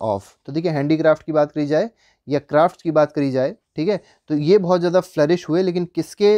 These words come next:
रेन में बहु-, सबसे ज़्यादा फ्लरिश हुए, तो जैन उल आबदीन,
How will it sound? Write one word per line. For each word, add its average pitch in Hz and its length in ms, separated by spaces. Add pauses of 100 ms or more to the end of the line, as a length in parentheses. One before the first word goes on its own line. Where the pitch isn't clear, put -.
रेन 156 240
में 180 240
बहु-, 151 180
सबसे - 180
ज़्यादा 156 200
फ्लरिश 143 400
हुए, 190 160 (340)
तो 147 100
जैन 156 360
उल 160 280
आबदीन, 127 600